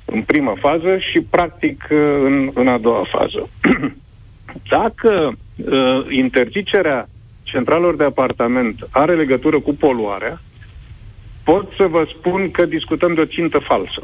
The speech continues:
Uh, poluarea, respectiv noxele care se produc și se elimină în atmosferă, sunt legate strict de consum, respectiv de energia furnizată. Toate noxele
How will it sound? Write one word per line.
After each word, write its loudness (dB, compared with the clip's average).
Uh, 2
poluarea, 0
respectiv -2
noxele 0
care 0
se 2
produc 0
și -4
se -2
elimină 2
în 0
atmosferă, 0
sunt 2
legate 0
strict -2
de -2
consum, 0
respectiv 0
de 2
energia 0
furnizată. -4
Toate 0
noxele -2